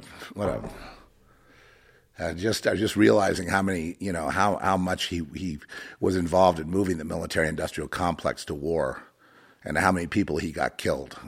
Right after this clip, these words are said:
and that, you know, just being one of these voices for more war, more Boeing, more Northrop, more bombs, more this, more nukes, more everything. Embarrassing. Terrible person.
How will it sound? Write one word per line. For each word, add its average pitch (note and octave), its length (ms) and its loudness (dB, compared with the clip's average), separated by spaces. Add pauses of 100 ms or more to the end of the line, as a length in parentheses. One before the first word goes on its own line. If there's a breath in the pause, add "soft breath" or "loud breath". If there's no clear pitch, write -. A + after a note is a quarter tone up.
and D#2+ 100 -6
that, D2 280 -2
you G2 80 -4
know, E2 160 -6
just D#2+ 220 -8
being E2+ 200 0
one E2+ 160 -4
of E2 60 -6
these D#2+ 180 -6
voices E2+ 480 -4
for C#2+ 260 -6 (380 loud breath)
more G#2 260 8
war, F#2+ 300 4
more G2+ 240 6
Boeing, F2 400 0
more F#2+ 220 0
Northrop, F#2 380 0
more G2+ 180 4
bombs, F2 480 0
more F#2+ 200 -2
this, F2+ 280 -4
more F#2+ 240 0
nukes, F2+ 360 -4
more F2+ 200 0
everything. A#1+ 420 -4 (1200)
Embarrassing. D#2+ 640 0 (3000 soft breath)
Terrible F#2 340 4
person. - 440 0